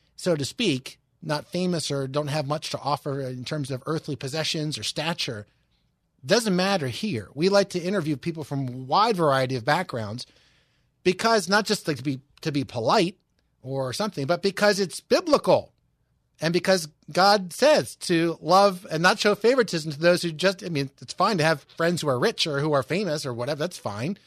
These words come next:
It's fun to have guests on this program who offer some insight into interesting things, but not everybody on the program is gonna be like that, and that's by design. So that gives you some insight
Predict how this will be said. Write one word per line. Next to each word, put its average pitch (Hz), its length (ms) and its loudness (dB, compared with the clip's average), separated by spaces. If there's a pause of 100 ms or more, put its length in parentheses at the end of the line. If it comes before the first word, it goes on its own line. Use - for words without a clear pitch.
(220)
It's 135 160 -6
fun 151 220 2
to 131 60 0
have 127 200 -2
guests 139 260 0
on 156 120 0
this 180 120 -2
program 202 460 -2
who 131 220 -2 (300)
offer 147 220 0
some 135 180 -4
insight 131 320 -2
into 127 200 -2
interesting 127 400 -6
things, 127 320 -2
but 135 180 0 (480)
not 170 200 2
everybody 226 260 2
on 214 60 2
the 196 60 -4
program 185 480 0
is 139 100 -4
gonna 147 140 -4
be 147 100 -2
like 170 220 0
that, 107 240 -4
and 123 100 -4
that's 156 180 -2
by 151 200 -4
design. 117 420 -6 (800)
So - 140 -6
that 220 180 4
gives 262 180 -2
you 208 60 -4
some 208 180 0
insight 190 520 2